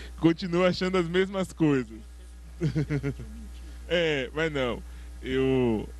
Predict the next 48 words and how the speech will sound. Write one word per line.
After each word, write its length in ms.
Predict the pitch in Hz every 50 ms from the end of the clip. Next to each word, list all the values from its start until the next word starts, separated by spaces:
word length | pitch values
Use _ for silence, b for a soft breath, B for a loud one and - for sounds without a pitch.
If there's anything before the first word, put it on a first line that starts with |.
| - - - -
continuo 400 | 165 165 160 - 165 160 165 170
achando 320 | 160 160 - 175 160 165
as 100 | 160 151
mesmas 380 | 156 165 170 175 175 170 156 -
coisas 320 | - 156 151 151 160 160
que 100 | - 165
eu 40 | 160
achava 360 | 156 151 - 151 139 139 143
naquele 240 | 147 143 - 151 147
momento. 540 | 156 165 165 151 131 110 104 104 - - B B B B B B B B B B B B B B B - - - -
É, 960 | - 143 139 139 139 135 135 135 135 135 131 131 127 123 123 120 117 113 104 - - - - - - - - - - -
então, 380 | 208 233 208 277 302 302 262 220
no 120 | 214 208
texto 280 | - 233 240 254 - 254
eu 80 | 262
faço 380 | - - 233 247 262 - - 262
um, 120 | 254 226 -
um 60 | 196 190
pouco 260 | - 185 180 - 196
uma 40 | 175
discussão, 640 | 170 - - - - - 208 208 202 175 143 127 127 - - B B B B B - - -
é, 100 | - 143
e 120 | 151 160 156
aí 120 | 160 170
tem 160 | 160 - 185
um, 200 | 175 170 160 143 -
inclusive 420 | 139 147 - - 147 139 151 160
um 60 | 156
texto 240 | 147 - 147 143 -
do 60 | 135
Fábio 360 | 127 - 165 160 156 147 147
que 80 | - -
tá 80 | - 127
aqui, 280 | 127 - - - -
que 100 | - -
eu 60 | 139
acho 140 | 131 - -
que 60 | - - - - - -
foi 220 | - 147 139 127
super 340 | 117 - - - - - 147
importante, 720 | 147 139 - 139 127 - - 185 196 196 175 - - 165 - -
e 120 | 107 123
as 100 | 127 127
referências 520 | - 147 135 - 147 135 135 135 139 139 127
dele, 240 | 131 143 143 131 120
que 80 | - -
faz 200 | - 151 147 139
uma, 240 | 135 139 135 127